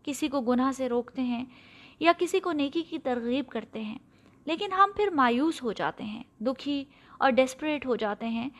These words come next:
کہ ان کو ہماری بات کیوں سمجھ نہیں آ رہی۔ ہم نے کتنی بار سمجھایا ہے، ہم لوگوں کو بچانا چاہتے ہیں، پھر ہم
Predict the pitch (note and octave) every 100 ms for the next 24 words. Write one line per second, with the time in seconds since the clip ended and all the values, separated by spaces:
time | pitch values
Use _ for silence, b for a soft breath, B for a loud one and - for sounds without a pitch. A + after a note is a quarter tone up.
0 | B B B - F#4 F#4 F#4+ F4 D4 D#4+
1 | C#4+ D4+ D#4+ - - F4+ G4+ - A#3+ G#3+
2 | G#3 G#3 G#3+ F#3 F3 A3 - - B B
3 | B D4+ F4 F#4 F4+ - G4+ F4+ A#3 G#3+
4 | A#3+ A3 A3+ G#3+ G#3 G#3+ - _ b b
5 | b C4 B3+ C4 C#4+ D#4 A3 A3 A3+ A3+
6 | B3 B3 A3 A3+ A3 A3 B3+ - C4+ C4
7 | C4+